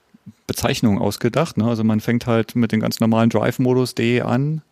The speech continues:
dann gibt's eine automatische Rekuperation, die heißt dann D-Auto,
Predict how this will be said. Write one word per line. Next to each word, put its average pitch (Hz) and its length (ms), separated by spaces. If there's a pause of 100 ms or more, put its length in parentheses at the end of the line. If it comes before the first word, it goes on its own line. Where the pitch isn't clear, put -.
dann 131 140
gibt's 127 220
eine 120 220
automatische 120 580
Rekuperation, 135 640
die 135 60
heißt 120 200
dann 113 120
D-Auto, 113 560